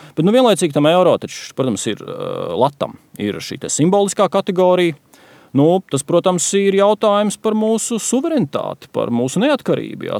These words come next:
Cik lielā mērā mēs šeit apzināmies sevi kā pastāvīgu valsti, nāciju, cik lielā mērā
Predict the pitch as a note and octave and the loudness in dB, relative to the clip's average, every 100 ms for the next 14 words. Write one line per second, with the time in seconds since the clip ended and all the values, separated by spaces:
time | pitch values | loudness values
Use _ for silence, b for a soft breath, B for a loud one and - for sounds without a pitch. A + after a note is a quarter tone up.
0 | - A#2+ C3+ C3 A2 B2 D3 D3+ B2 A2+ | -6 0 2 4 4 4 6 6 4 4
1 | A#2+ C#3 C#3+ - - C#3+ C#3 - _ - | 2 2 0 -4 -2 0 0 -2 _ -4
2 | C3 D3+ C#3 A2+ G#2+ F#2+ - C3 A2 - | -2 0 2 2 0 -2 0 0 0 0
3 | F2+ - C#3 - G#2 G2 F#2+ F#2+ C#3 F3 | -2 0 -4 0 -2 -2 -4 2 2 0
4 | A2 G2 E3+ - A3 C3+ A2 C3+ B2 F#2 | -2 2 2 2 -2 -2 -2 -2 0 0
5 | G#2+ C3 D3+ | 2 2 2